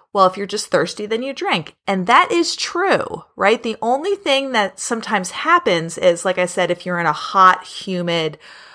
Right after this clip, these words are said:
or, um, environment where you're being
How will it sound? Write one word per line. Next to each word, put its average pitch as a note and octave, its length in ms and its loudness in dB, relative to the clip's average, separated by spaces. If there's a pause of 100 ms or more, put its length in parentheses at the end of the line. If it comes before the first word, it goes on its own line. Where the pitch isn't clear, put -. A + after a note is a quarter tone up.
(200)
or, D#3+ 640 6
um, D#3+ 320 6
environment E3 560 2
where E3 220 0
you're D#3+ 180 -2
being D#3+ 240 -6